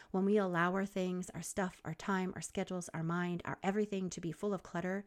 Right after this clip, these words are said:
and things that are of no use to God, we're not applying this first and greatest commandment. So this is how organizing is biblical. When we're surrounded by extra stuff, we're not surrounded by God.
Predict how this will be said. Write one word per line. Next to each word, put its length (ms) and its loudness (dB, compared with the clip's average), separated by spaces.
and 180 0
things 220 4
that 100 0
are 160 0
of 100 -2
no 180 4
use 260 0
to 80 -4
God, 440 0
we're 160 -2
not 320 2
applying 400 0
this 200 -4
first 340 -2
and 160 -4
greatest 340 -2
commandment. 580 -2
So 180 2
this 180 0
is 120 -2
how 140 0
organizing 640 0
is 120 -4
biblical. 500 -4
When 180 0
we're 120 2
surrounded 420 0
by 120 0
extra 380 -6
stuff, 460 -4
we're 140 0
not 180 -2
surrounded 380 -6
by 100 -4
God. 360 -6